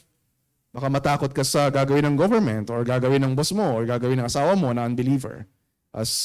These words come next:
uh, you follow Christ. So dahil we are prone na maging negatibo yung tugon sa mga sufferings natin,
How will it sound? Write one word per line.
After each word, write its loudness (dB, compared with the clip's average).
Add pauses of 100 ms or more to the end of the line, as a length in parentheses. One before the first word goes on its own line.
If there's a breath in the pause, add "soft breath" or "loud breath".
uh, 0 (480)
you -2
follow 0
Christ. -8 (240)
So -8
dahil 4
we 0
are 4
prone 2
na 0
maging 0
negatibo 2
yung 4
tugon 0
sa 0
mga 0
sufferings -2
natin, -4